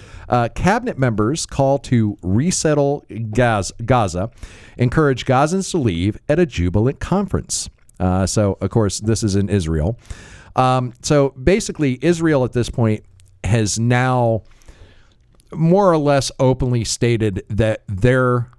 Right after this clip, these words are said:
motive is what I've been saying their motive one, was from day one, is to actually, uh,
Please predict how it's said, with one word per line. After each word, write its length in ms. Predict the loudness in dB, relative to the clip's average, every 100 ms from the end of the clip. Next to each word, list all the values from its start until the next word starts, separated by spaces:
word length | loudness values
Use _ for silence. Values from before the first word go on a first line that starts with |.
| _
motive 640 | 0 2 0 -4 -8 -8
is 380 | -2 0 0 -4
what 180 | -2 0
I've 160 | 0 -2
been 140 | -2
saying 300 | 0 0 2
their 100 | 2
motive 320 | 2 0 -2
one, 200 | 0 -2 0
was 280 | 0 0 -2
from 180 | -2 0
day 160 | 2
one, 380 | 0 0 -2 -4 -10 -18 -20 -2
is 280 | 2 2 0
to 200 | 2 2 2
actually, 720 | -4 -4 -2 0 0 0 -4 _ _ -8
uh, 300 | -6 -6